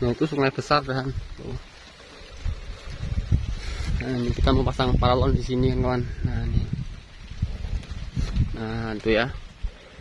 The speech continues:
Tuh paretnya tuh kan, kawan. Nah, ini tempat Mas Amin ya. Yang sini tempat saya. Nah, tempat saya ini masih ada sawitnya nih. Nah, sawitnya nanti mau saya bunuh semua ya, saya matikan semua nih sawitnya nih,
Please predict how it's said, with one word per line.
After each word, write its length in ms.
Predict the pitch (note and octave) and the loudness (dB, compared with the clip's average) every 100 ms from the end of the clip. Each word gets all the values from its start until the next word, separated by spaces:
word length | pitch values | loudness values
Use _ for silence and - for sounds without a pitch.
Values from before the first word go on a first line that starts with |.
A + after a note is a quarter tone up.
| - | -2
Tuh 320 | - B2 A#2+ A#2 | 2 4 2 2
paretnya 460 | A#2 A#2 A#2 B2 | 4 4 2 0
tuh 160 | B2 A#2+ | 0 0
kan, 140 | A#2 | 2
kawan. 500 | A#2+ A#2+ A#2 A#2 - | 4 4 2 -2 0
Nah, 80 | A#2+ A#2 | 2 2
ini 80 | C3+ | 4
tempat 240 | C3 B2+ | 4 4
Mas 220 | G2+ A#2+ | 2 0
Amin 500 | A2+ A#2 C3 D#3+ G#3+ G#3+ - | 2 4 4 4 2 -2 -6
ya. 240 | G#2+ A2+ - - - - - | -2 0 0 -4 -4 -4 0
Yang 340 | A2+ A2+ A2+ | 2 4 2
sini 160 | A#2 C3 | 2 2
tempat 160 | A2+ G#2+ | 2 2
saya. 320 | A2 G#2 G2+ - - - B2 | 2 4 4 4 2 2 0
Nah, 100 | A#2 | 0
tempat 320 | A#2+ B2 C3 | 2 4 4
saya 160 | B2+ | 4
ini 160 | C#3 F3+ - - - - - - - - - - - | 4 2 0 -8 -8 -4 -4 -2 -4 0 0 -2 -2
masih 240 | C3+ C3 B2+ | 0 4 4
ada 80 | |
sawitnya 400 | C#3 C3+ C#3 E3 | 6 4 4 4
nih. 160 | E3 D#3 | 4 2
Nah, 80 | C3+ | 2
sawitnya 380 | D3 C3 C#3 E3+ | 2 4 4 4
nanti 100 | D3+ | 4
mau 380 | D3+ D3+ D3+ C#3+ - - - - - | 6 6 4 0 -8 -16 -18 -18 0
saya 500 | C#3 C#3+ C#3+ C#3+ C#3+ - - - - - - - | 4 6 6 4 0 -4 -14 -12 -10 -8 -8 2
bunuh 220 | C#3 C#3 | 4 4
semua 260 | C#3 C#3+ E3+ | 6 6 6
ya, 220 | D3+ E3+ | 4 0
saya 160 | - C#3 | 0 0
matikan 400 | C3+ C#3+ C#3+ C#3 | 0 0 0 2
semua 180 | C#3+ D3+ | 0 2
nih 80 | |
sawitnya 320 | D3+ C3+ C#3 | 2 2 2
nih, 100 | D3 | 0